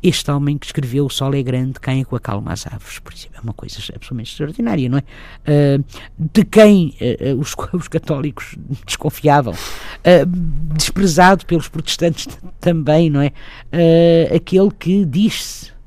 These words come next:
ter escrito em carta a Dom João terceiro, porque é muito curioso, porque ele passa, ah, por dois reinados, o Dom Manuel I e Dom João terceiro, não é? Um homem de um só parecer, de um só rosto, uma só fé, de antes quebrar que torcer, ele tudo pode ser, mas de corte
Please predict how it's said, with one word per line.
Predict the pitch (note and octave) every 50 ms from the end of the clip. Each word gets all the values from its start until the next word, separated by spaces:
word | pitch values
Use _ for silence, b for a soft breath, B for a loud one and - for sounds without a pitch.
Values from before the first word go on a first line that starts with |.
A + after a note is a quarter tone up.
| - -
ter | - -
escrito | D3+ - - - - D#3+ - -
em | D3 B2+
carta | - D3+ C#3+ C3
a | C#3+
Dom | C3 C#3+ C#3+
João | C3 D3 C#3
terceiro, | C3+ - - - D#3 D#3 E3+ F3 - b b b b b
porque | b - D#3
é | D3+
muito | D3 D3 - -
curioso, | - D3+ E3 G#3+ G3 -
porque | - - C#3
ele | C3+
passa, | - - D#3 D#3+ D3+ - - C3+ - b b b b b b b b
ah, | D3 D3+ C#3 -
por | - - D#3+ D#3+ D3+ E3 E3+ C3+
dois | C3+ D#3+ C#3+
reinados, | A2+ - D#3 E3+ F#3 F#3 D3 C3
o | B2+
Dom | A#2 B2+
Manuel | B2+ C3 C3 C3 C3 C3+ - -
I | - A#2+ - C#3+ C3+ C#3 D#3 D#3+
e | D3+
Dom | C#3
João | B2 C3+ C#3+ C#3
terceiro, | - - - E3 F3 - B2+
não | C3 C#3+
é? | C#3+ - B B B B B B B B B B B B -
Um | - F#3+ F#3 F#3 F3+ F#3 -
homem | - F3+ F3 E3+ F3 E3+
de | D#3
um | E3 D#3
só | - F3 D#3+
parecer, | - - D#3+ - - - E3 D#3+ E3 - - b b b b b b b b -
de | D#3+
um |
só | D3 - E3+ E3
rosto, | C#3+ C3 C#3+ D3+ D3 - - C#3+
uma | D3
só | C#3 - D3+ C#3+
fé, | C3+ - - D3+ C#3+ D3 C#3 - - - -
de | D3 D#3+
antes | D3 - -
quebrar | - - B2 C3 C#3+ C#3+ C#3+
que | - -
torcer, | - C3 - - - D3+ D3 D3+ C#3
ele | D3 D3 C#3+ -
tudo | - - D3+ - -
pode | - C#3+ C#3+ -
ser, | - - - C3 B2+ - - b b b b b
mas | D3 D3 C3+
de | - - -
corte | - D#3+ F#3 C#3+ - - - - -